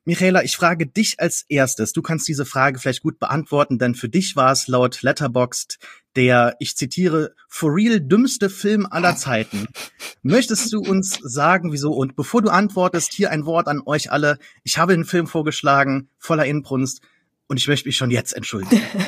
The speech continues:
Speaker 2: Ich hab dem nicht so viel hinzuzufügen, außer dass es "For real" der dümmste Film, den ich je gesehen habe, war. Oder einer der dümmsten Filme. Ich bin, äh,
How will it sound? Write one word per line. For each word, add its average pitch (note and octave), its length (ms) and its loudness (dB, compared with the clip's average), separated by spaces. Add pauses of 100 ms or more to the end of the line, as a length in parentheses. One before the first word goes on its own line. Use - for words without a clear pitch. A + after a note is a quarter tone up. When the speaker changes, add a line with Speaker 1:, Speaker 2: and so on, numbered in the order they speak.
(1200)
Speaker 2:
Ich A3 120 2
hab D4 120 4
dem D4+ 140 6
nicht C#4+ 140 4
so C4 80 4
viel B3 180 4
hinzuzufügen, A3 540 0
außer F#3+ 200 4
dass E3+ 140 0
es F3+ 100 -6
"For F3+ 220 2
real" F#3 220 6
der F3+ 100 4
dümmste F#3 420 0
Film, F3 520 -2
den E3+ 320 -4
ich E3+ 120 -4
je F3 120 2
gesehen F3 400 2
habe, D#3 480 0
war. E3 400 2 (440)
Oder E3 240 -4
einer F3+ 240 4
der D#3+ 120 0
dümmsten E3+ 480 -2
Filme. F3+ 480 0 (240)
Ich G#3 180 2
bin, A#3+ 300 2
äh, - 240 -10